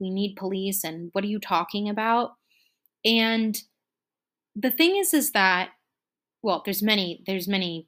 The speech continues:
potential responses, but relevant to this, relevant to this point is central to the defund the police narrative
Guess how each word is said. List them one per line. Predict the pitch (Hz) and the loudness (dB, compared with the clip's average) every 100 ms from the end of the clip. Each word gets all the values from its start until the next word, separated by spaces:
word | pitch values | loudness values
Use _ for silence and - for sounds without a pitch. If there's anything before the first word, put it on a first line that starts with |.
| - | -10
potential | - 180 - 180 | -6 -4 -4 -8
responses, | 160 165 165 - - - - | -6 -6 -8 -8 -10 -10 -6
but | 190 - | -6 -4
relevant | 208 233 254 208 - | -2 -2 0 -4 -6
to | 180 | -6
this, | 190 190 - _ | -4 -4 -8 _
relevant | 214 214 226 208 190 | -4 -2 0 -2 -6
to | - | -8
this | 180 160 | -8 -8
point | - - 208 185 170 - | -10 -8 -4 -4 -6 -2
is | 175 160 170 180 - _ _ _ _ _ _ _ _ _ _ _ _ _ _ _ _ _ _ _ _ _ _ _ _ _ _ _ _ _ _ _ _ _ _ _ _ | -2 0 -4 -6 -8 _ _ _ _ _ _ _ _ _ _ _ _ _ _ _ _ _ _ _ _ _ _ _ _ _ _ _ _ _ _ _ _ _ _ _ _
central | - - 269 269 302 - 302 233 | 0 4 6 6 4 2 2 0
to | - 220 208 | -4 -2 -2
the | 185 | -2
defund | 175 - 196 202 | -4 -4 -2 0
the | 190 | -2
police | 180 185 180 175 - | -6 -6 -6 -6 -6
narrative | 175 180 180 165 165 165 | -4 -2 -2 -2 -6 -10